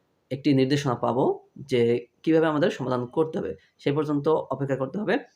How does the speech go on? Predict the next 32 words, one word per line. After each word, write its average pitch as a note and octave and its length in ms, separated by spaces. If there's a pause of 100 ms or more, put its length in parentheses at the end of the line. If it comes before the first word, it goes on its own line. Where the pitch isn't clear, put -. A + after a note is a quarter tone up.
(220)
আরেকটি C#3 220
বিষয় D3 200
হলো, D#3 160
যারা C3 260 (400)
প্রথম, E3+ 360
দ্বিতীয়, D#3 260
তৃতীয়, D#3 340 (160)
চতুর্থ F3+ 440 (140)
ধাপ, B2+ 280
অর্থাৎ D3+ 240
কোনো E3+ 240
ধাপে E3+ 280
এখন D#3 220
পর্যন্ত D3+ 280
যারা C3+ 220
বেতন C3 220 (180)
পাননি, C#3 320 (320)
তাদেরকে E3+ 300 (180)
আর D3+ 180
এক D3+ 180
সপ্তাহ - 340
ধৈর্য B2+ 260
ধারণ B2 220
করতে C#3 300
হবে। C#3 180 (440)
আরেকটি C#3+ 240
সপ্তাহ - 380
পরে, C3 200 (480)
অর্থাৎ B2+ 280
এই - 100
সপ্তাহের - 360
মধ্যেই D3+ 320